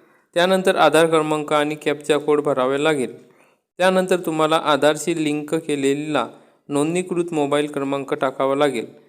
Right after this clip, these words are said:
आता तुम्ही गेट ओटीपीवर क्लिक करू शकता. मग तुम्ही ओटीपी टाकताच तुमचे ईकेवायसी पूर्ण होईल.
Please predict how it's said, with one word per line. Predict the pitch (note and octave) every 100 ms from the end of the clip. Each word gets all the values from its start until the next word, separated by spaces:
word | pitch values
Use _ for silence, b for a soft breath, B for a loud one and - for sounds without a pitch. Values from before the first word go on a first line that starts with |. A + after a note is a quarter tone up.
| b b
आता | D3 D3+
तुम्ही | F#3+ F3+ E3+
गेट | E3 D#3 D#3+ D#3+
ओटीपीवर | D3+ D3 D3 D3+ D3+ D#3 D3+ -
क्लिक | D3 D3+ D#3+
करू | D#3+ C3
शकता. | B2+ C#3+ - - - - b b b
मग | D#3+ F#3 F#3 F3+
तुम्ही | E3+ F3
ओटीपी | D#3+ D3 D#3 D#3+
टाकताच | D#3+ C#3+ D3 D3 C#3
तुमचे | C#3+ C#3 D#3+
ईकेवायसी | D#3 D3 D#3 D3+ C#3+ C#3 C3+ D3
पूर्ण | D3 C3+ C#3
होईल. | D#3 E3+ B2